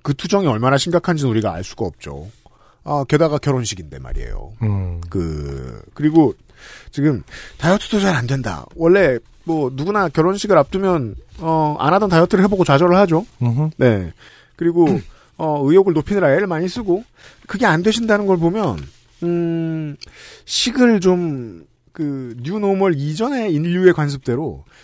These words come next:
Speaker 1: 크게 치러보고 싶은 아쉬움이 있으신 건 아닌가
Speaker 2: 음.
Speaker 1: 싶은데.
Speaker 2: 네.
Speaker 1: 그러시면,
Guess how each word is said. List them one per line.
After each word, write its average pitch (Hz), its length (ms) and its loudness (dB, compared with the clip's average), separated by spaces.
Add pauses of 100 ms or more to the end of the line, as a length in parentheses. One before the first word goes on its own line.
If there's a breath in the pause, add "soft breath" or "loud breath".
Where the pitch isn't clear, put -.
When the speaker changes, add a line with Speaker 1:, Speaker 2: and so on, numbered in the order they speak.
(160 soft breath)
Speaker 1:
크게 - 320 -6
치러보고 247 680 -4
싶은 - 260 -6
아쉬움이 160 480 -4
있으신 170 800 -8
건 190 140 6
아닌가 139 800 2
Speaker 2:
음. 120 500 -8
Speaker 1:
싶은데. 123 960 -4
Speaker 2:
네. 87 400 -12 (960 loud breath)
Speaker 1:
그러시면, 90 1200 0